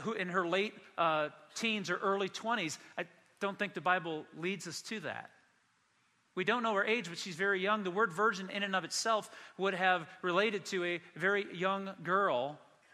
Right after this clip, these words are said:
and one who had never been with a man. That term has dual purposes. Some people want to suggest today in scholarship, and it's troubling to me, they want to suggest that maybe she was just young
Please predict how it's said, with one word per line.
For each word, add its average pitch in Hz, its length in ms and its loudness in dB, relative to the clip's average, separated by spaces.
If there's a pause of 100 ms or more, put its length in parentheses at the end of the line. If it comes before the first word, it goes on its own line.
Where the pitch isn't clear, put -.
(120)
and 180 360 0
one 170 280 -2
who 160 140 -6
had 160 100 -6
never 165 240 -2
been 160 180 -4
with 151 140 -8
a 156 60 -6
man. 139 340 -6 (1120)
That 156 140 -6
term 196 260 0
has 175 380 -2 (100)
dual 185 240 0
purposes. 165 800 -6 (540)
Some 233 200 0
people 208 280 -2
want 185 140 2
to 175 40 -2
suggest 170 480 -4
today 160 240 0
in 156 100 -2
scholarship, 143 760 2
and 160 80 -4
it's 147 100 -8
troubling 165 400 -2
to 127 60 -6
me, 120 240 -6 (180)
they 180 80 0
want 185 160 0
to 175 60 -2
suggest 165 340 -2
that 180 100 -4
maybe 185 220 0
she 185 160 -4
was 160 160 -4
just - 240 -8
young 156 400 -2